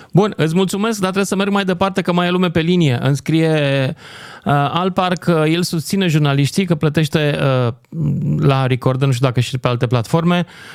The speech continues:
uh, și redirecționează anual trei virgulă cinci la sută din impozitul pe venit și prin distribuirea materialelor, că da, și asta, share-ul înseamnă o formă de plată. Adblocker n-are, zice el, sau are, dar nu e activ pe toate site-urile. Cum vă plătiți jurnaliștii, dragilor?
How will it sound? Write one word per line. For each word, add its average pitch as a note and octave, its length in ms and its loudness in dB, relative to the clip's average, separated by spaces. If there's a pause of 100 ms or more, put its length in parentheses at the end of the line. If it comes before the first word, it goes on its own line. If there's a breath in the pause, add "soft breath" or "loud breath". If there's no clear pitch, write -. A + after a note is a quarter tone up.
(140 loud breath)
uh, D3 200 2
și F#3+ 300 0
redirecționează E3+ 720 0
anual F3+ 240 2
trei F3 140 0
virgulă E3+ 180 2
cinci F3+ 220 -2
la F3 100 2
sută E3 140 0
din D#3 140 4
impozitul D#3+ 360 2
pe D3 120 2
venit C#3 420 2
și - 260 -2
prin F#3 220 2
distribuirea F3+ 500 2
materialelor, B2+ 600 2
că A#2+ 120 -2
da, A#2 260 -2
și A#2+ 140 -2
asta, B2+ 260 0 (180)
share-ul E3 480 0
înseamnă E3+ 300 2
o E3+ 80 2
formă E3 280 0
de D#3+ 100 0
plată. C#3+ 300 -2 (560 loud breath)
Adblocker D#3 440 0
n-are, C3 260 2
zice G2+ 300 -2
el, D3+ 560 0
sau D#3 280 -2
are, F3 140 0
dar D3+ 180 -2
nu D#3 120 0
e D3 60 2
activ C3+ 240 0
pe C3 100 0
toate B2+ 200 0
site-urile. A#2+ 480 -2 (460 loud breath)
Cum B3 160 2
vă C4 100 2
plătiți A3+ 340 0
jurnaliștii, G3+ 460 0
dragilor? C3 460 2